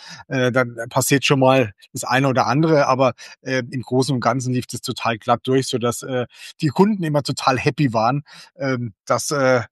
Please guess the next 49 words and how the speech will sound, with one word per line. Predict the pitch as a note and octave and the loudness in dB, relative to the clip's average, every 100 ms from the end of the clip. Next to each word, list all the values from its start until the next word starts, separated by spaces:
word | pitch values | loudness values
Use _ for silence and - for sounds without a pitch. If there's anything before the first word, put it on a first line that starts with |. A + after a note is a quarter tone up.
| _ | _
wir, | D3 C3+ D3 | 0 0 2
wir | D#3 | 0
das | C#3+ D3 | 0 0
so | C#3+ D3 | 2 2
genial | C3+ B2+ B2+ C3+ | 0 0 2 2
miteinander | A#2+ B2+ B2+ | 0 0 0
gemacht | A#2+ A2+ A2 - | 0 -2 -6 -8
haben. | F#2 F2 F#2 | -10 -8 -10
Ja, | G2 | -12
das | A#2+ - | -12 -8
war, | A2+ G#2+ - - - - | -6 -6 -10 -20 -18 -6
also | C3 | 0
von | C#3 | 2
dem | D3 | 4
her, | D#3+ | 4
ich | D#3 | 2
freue | - F3+ | 4 4
mich | E3 | 4
immer, | D#3+ F3 | 4 4
wenn | D#3 | 4
so | C#3 D3 | 2 0
ein | C3+ | 0
Rebranding-Projekt | B2+ E3+ D3+ D3 C#3 C#3 C3+ - | -2 0 0 0 -2 0 0 -2
kommt, | - C#3+ F#3 - - - - | -2 0 -2 -6 -20 -14 -2
weil | C#3+ | 0
ich | |
genau | C3+ C#3 C#3 | 2 2 2
weiß, | C3+ | 2
ich | C3 | 0
habe | B2+ | -2
einen | B2+ | -4
starken | - B2 B2+ C#3+ | 0 0 0 2
Partner | B2+ B2+ | 2 2
an | C#3 | -2
der | C3 | -2
Seite, | - B2+ B2+ | 0 0 0
der, | A2+ A#2+ A#2+ A#2 | -2 -4 -4 -4
äh, | B2 A#2+ | -6 -2
der | C3 | -2
das | B2+ - | 0 -2
auch | - | -4
dann | - B2 A2+ - - | 0 -2 -2 -12 0
wuppt | D3+ E3+ - | 2 2 0
und | B2+ A#2 | -6 -6
uns | - D3 A#2 | -6 -6 -4
die | - | -2
Arbeit | F#2+ A#2+ B2+ | 0 0 0
auch | A#2 - | 0 -2
abnimmt, | - C3+ C3 | -4 -2 -2